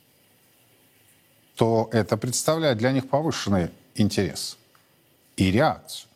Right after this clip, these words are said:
Очень часто, я не буду называть ведомства и министерства, которые на еженедельных совещаниях ставят вопрос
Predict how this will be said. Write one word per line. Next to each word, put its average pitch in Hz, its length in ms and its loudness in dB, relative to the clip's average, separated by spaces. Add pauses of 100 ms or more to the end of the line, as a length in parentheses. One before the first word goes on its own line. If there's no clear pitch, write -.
(920)
Очень 135 280 2
часто, 135 380 0
я 117 60 4
не 120 60 4
буду 117 240 2
называть 117 580 2
ведомства 107 640 2
и 104 60 4
министерства, 107 720 2 (320)
которые 117 380 0
на 120 440 4 (480)
еженедельных 117 840 2
совещаниях 143 680 2
ставят 110 380 0
вопрос 120 440 0